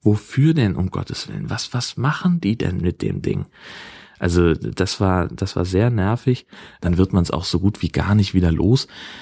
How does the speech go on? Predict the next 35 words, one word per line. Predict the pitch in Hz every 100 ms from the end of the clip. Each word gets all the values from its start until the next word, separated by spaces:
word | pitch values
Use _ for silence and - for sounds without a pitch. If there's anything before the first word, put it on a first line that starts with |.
| - _ _
Also | - 85 82 - _
nee, | - 85 85 - 107 _ _ _ _ _ _ _
sorry, | - 101 101 110 113 -
aber, | 87 90 85 85 -
ähm, | 87 85 85 85 - _ _ _ -
und | 92
im | 85
Zweifelsfall | 92 90 107 - 85 85
verzichte | 80 - 104 -
ich | - -
auch |
drauf, | - 69 76 - - - - -
ähm, | 85 80 78
dass | 80 80
meine | 85 82
Podcasts | 80 87 - 82 -
bei | - -
iTunes | 98 - 82 -
gelistet | - - - -
sind. | - 85
Aber | 90 82 87
wenn | 107 143 127
da | 101 95 -
irgendjemand | 127 127 120 107 101 87 85 80
von | - 65
euch | 76 87 - - -
sich | - 85
berufen | - - 101 -
fühlt, | - - 78 87 - - - -
ähm, | 87 85 85 -
es | 90
ist | 95
ja | 104
relativ | 87 87 87 - -
einfach, | 80 104 - 69